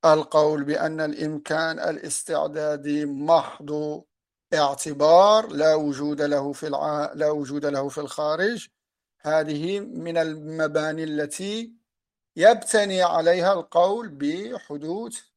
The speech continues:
العالم. وهو كما، كما تعلمون جميعًا، هذه من المسائل الخلافية بين ال-، آه،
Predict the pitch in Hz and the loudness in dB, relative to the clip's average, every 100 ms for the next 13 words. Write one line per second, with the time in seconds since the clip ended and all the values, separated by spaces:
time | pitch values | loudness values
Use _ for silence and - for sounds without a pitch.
0 | _ _ 156 127 - - - _ _ _ | _ _ -4 -4 -8 -14 -20 _ _ _
1 | _ _ _ _ _ _ _ _ - 143 | _ _ _ _ _ _ _ _ -8 4
2 | 175 175 180 156 165 156 151 143 _ _ | 4 8 6 6 4 0 -2 -4 _ _
3 | _ - 175 170 147 - - - 143 143 | _ -2 2 4 2 -4 -8 -2 0 0
4 | 139 139 151 190 214 139 143 139 147 185 | -2 -4 -4 -4 -6 -4 -2 -2 -2 -2
5 | 226 147 147 165 151 170 202 160 151 151 | -4 -2 0 0 -2 -8 -8 -6 -6 -6
6 | 151 - 190 196 196 214 226 233 - _ | -8 0 2 4 2 -2 -4 -6 -14 _
7 | _ _ - 196 185 - 175 170 170 160 | _ _ 0 2 2 -4 -2 4 4 4
8 | - 180 180 175 165 147 156 147 151 143 | -2 -10 -8 -2 -2 -2 -4 -2 -4 -4
9 | 139 _ _ _ _ - - - 50 50 | -10 _ _ _ _ -18 -16 -12 -12 -12
10 | 50 - | -14 -16